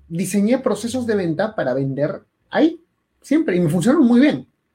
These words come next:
Crecimos veinticinco por ciento año a año, no hicimos, hicimos cambios cojudos y generamos muchas más ventas. Entonces, genial. Llegamos en un año a duplicar las ventas por vendedor. O sea, vendimos el doble por cada vendedor. Fue alucinante. Entonces, yo tenía ese, ese proceso.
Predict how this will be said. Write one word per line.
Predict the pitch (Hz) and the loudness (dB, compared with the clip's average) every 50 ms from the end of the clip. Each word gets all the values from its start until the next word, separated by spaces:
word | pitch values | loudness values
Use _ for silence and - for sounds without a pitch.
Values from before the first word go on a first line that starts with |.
| - - _ _ _ _ _ _ _ _ | -20 -20 _ _ _ _ _ _ _ _
Crecimos | _ 143 139 165 175 170 | _ -8 -6 -4 -2 0
veinticinco | 156 151 123 127 - - 151 143 - | -2 -2 -4 -4 -6 -6 -6 -4 -4
por | - - | -6 -8
ciento | - 131 120 120 | -8 -10 -12 -10
año | 120 139 160 202 | -6 -4 -2 0
a | 233 | 2
año, | 247 247 240 233 233 220 | 4 4 4 4 2 2
no | 196 170 | 0 -2
hicimos, | - - 160 147 143 143 - _ | -2 -2 -4 -4 -4 -6 -10 _
hicimos | - - 202 226 285 294 - | -10 -4 0 0 0 0 0
cambios | - 240 240 240 247 240 - - - - _ | 2 4 4 6 4 2 0 -6 -14 -6 _
cojudos | 156 143 147 214 247 277 254 - - | -6 -6 -4 -4 -4 -4 -4 -4 -6
y | 143 | -8
generamos | 139 - 139 135 139 147 165 165 147 | -8 -6 -4 -2 -2 0 0 -2 -2
muchas | 156 156 143 147 139 | -4 -4 -4 -6 -6
más | 127 127 | -6 -8
ventas. | 127 - 143 - _ - - | -10 -12 -14 -20 _ -20 -20
Entonces, | _ - 160 160 - - _ _ | _ -12 -12 -12 -12 -18 _ _
genial. | _ - - 147 147 139 127 120 - _ _ _ _ _ _ _ _ _ _ | _ -16 -8 -6 -4 -4 -4 -6 -10 _ _ _ _ _ _ _ _ _ _
Llegamos | - 151 156 185 208 214 202 - | 0 2 2 2 2 0 -2 -2
en | 180 | -2
un | 185 185 180 | -2 -2 -2
año | 190 202 214 | -2 -2 -2
a | 185 | -2
duplicar | 147 151 143 - 147 139 - 196 214 226 | -2 -4 -4 -4 -8 -6 -2 -2 0 0
las | 220 185 151 | 0 -4 -4
ventas | 170 170 175 165 180 175 | -4 -6 -6 -6 -8 -10
por | - _ 147 143 123 | -6 _ -8 -6 -6
vendedor. | 117 117 - - - - - - _ _ _ _ _ _ | -10 -12 -12 -12 -12 -14 -14 -16 _ _ _ _ _ _
O | _ | _
sea, | - 135 120 113 110 - - - 98 - - _ _ _ _ _ _ _ _ | -10 -8 -8 -8 -8 -10 -14 -16 -20 -20 -20 _ _ _ _ _ _ _ _
vendimos | 139 131 120 123 147 139 143 151 170 180 180 - | -16 -14 -10 -4 -2 0 2 2 0 -2 -4 -6
el | 143 135 139 | -4 -4 0
doble | 147 170 202 196 - | 2 2 2 2 -2
por | - 139 - | -4 -8 -6
cada | - 123 123 110 | -4 -4 -4 -2
vendedor. | 110 123 117 110 - | -2 -4 -6 -6 -6
Fue | - 165 170 | -8 -6 -6
alucinante. | 196 190 - 139 123 - - _ _ _ _ _ _ _ _ _ _ _ _ _ _ _ _ _ _ _ _ _ _ _ _ _ _ _ _ _ _ _ _ _ _ _ _ | -6 -6 -6 -8 -8 -8 -12 _ _ _ _ _ _ _ _ _ _ _ _ _ _ _ _ _ _ _ _ _ _ _ _ _ _ _ _ _ _ _ _ _ _ _ _
Entonces, | - - _ - 156 202 202 160 | -20 -20 _ -6 -2 0 0 2
yo | 196 240 | 0 2
tenía | 247 285 254 254 254 254 | 2 2 2 2 0 0
ese, | 247 - 220 - - | 0 -2 -4 -4 -4
ese | 190 190 226 | -4 -4 -4
proceso. | 233 - 175 156 - 170 151 - - - | -4 -2 -4 -4 -4 -4 -6 -8 -10 -16